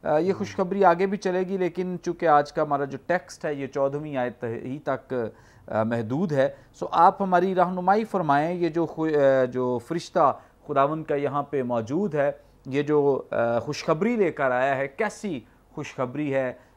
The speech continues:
Speaker 1: अ, ये जकरिया के लिए और उनकी जो वाइफ हैं यानी एलिशबा के लिए।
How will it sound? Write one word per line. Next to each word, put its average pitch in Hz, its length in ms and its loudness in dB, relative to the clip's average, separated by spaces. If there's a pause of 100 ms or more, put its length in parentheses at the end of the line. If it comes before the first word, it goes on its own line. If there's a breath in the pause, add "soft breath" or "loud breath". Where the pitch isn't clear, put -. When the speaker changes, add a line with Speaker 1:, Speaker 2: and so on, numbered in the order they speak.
Speaker 1:
अ, 117 260 0
ये 113 840 0
जकरिया 175 520 -2
के 165 200 -6
लिए 147 320 -4
और 123 340 -4
उनकी 113 640 -10 (340 soft breath)
जो 117 520 -4
वाइफ 147 400 -2
हैं 127 240 -4
यानी 117 340 -6
एलिशबा 127 420 -6
के - 160 -14
लिए। - 220 -18